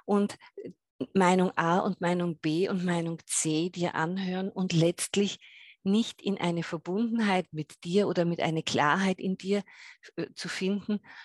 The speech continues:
sondern von Meinung A bis <laughs> Meinung Y alles da zu haben und letztlich erst recht nicht zu wissen, wohin wende ich mich. Ähm,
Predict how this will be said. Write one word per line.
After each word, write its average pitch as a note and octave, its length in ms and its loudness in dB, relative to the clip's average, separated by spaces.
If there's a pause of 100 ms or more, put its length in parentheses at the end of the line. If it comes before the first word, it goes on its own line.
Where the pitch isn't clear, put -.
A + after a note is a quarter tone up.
sondern G3 420 2 (580)
von G3+ 240 2
Meinung F#3+ 380 4 (140)
A F3+ 300 2 (240)
bis - 260 -4
<laughs> - 200 2
Meinung F#3 220 0 (240)
Y F3 680 2 (320)
alles G#3 400 4
da E3+ 240 0
zu F#3 200 -10
haben F#3 280 -4
und F3+ 260 -4 (380)
letztlich E3 800 2 (200)
erst - 320 0
recht F3 300 2
nicht - 340 0 (260)
zu - 200 -2
wissen, F3+ 460 0 (360)
wohin D#3 760 0 (120)
wende D3 480 2
ich - 260 -8
mich. C#3+ 340 -6 (1600)
Ähm, F#3 520 6